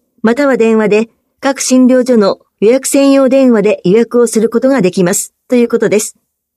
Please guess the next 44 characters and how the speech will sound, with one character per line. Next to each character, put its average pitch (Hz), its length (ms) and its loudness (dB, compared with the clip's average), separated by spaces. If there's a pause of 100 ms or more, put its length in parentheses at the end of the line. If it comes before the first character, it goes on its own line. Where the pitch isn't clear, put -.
(680)
墨 254 280 0
字 247 80 0
盤 254 200 2
に 254 120 4
は 202 200 -2 (240)
二 202 100 2
次 233 100 0
元 277 240 2
コ 285 160 0
ー 262 40 0
ド 233 120 2
が 247 200 -4
掲 220 180 0
載 208 200 -2
さ 202 140 -2
れ 208 100 0
て 208 100 0
い 202 80 2
ま 214 120 -2
す。 - 160 -12 (1500)
休 262 220 0
日 262 140 -2
診 277 340 0
療 196 280 2
当 233 280 0
番 262 240 0
医 233 80 -2
療 233 240 2
機 - 120 -12
関。 175 260 -4 (720)
診 262 240 0
療 262 180 0
科 247 140 -2
目 220 260 0
を 196 80 2
必 254 340 0
ず 233 140 -2
電 240 180 2
話 233 120 0
で 233 100 0
確 220 220 -4
認 226 220 2
の 214 180 2
上、 202 240 0